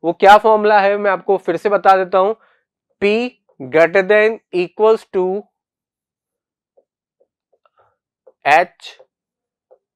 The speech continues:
आई, I start from, uh, I start from N, uh, one to N and N minus one। Where, what is the I, uh, what is the H?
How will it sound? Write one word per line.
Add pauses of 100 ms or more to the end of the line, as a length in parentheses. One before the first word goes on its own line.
(100)
आई, (560)
I
start
from, (960)
uh, (160)
I (160)
start
from (200)
N, (160)
uh,
one (100)
to (420)
N (460)
and (180)
N (280)
minus (160)
one। (460)
Where, (200)
what
is
the (140)
I, (540)
uh,
what
is
the
H?